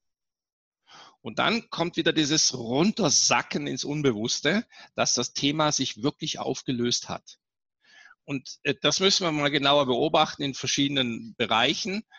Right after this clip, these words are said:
Hier in meinem Bereich Rollstuhl habe ich das natürlich in verschiedenen Phasen gehabt, aber ich kann ja nicht sagen, das ist jetzt komplett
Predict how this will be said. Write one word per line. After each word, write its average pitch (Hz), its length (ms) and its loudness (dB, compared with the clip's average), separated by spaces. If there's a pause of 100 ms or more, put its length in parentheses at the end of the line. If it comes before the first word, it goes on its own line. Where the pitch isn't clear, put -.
(160)
Hier 139 140 0
in 165 80 0
meinem 147 180 2
Bereich 127 360 2
Rollstuhl 151 640 0
habe 143 180 -2
ich 147 100 -4
das 143 180 -4
natürlich 131 420 -2
in 123 100 -4
verschiedenen 123 460 -4
Phasen 117 420 0
gehabt, 101 460 -2 (400)
aber 127 160 -2
ich 123 160 -2
kann 139 140 -2
ja 139 80 -2
nicht 147 200 -2
sagen, 135 380 0
das 135 160 -2
ist 135 160 -4
jetzt - 240 -4
komplett 135 540 -4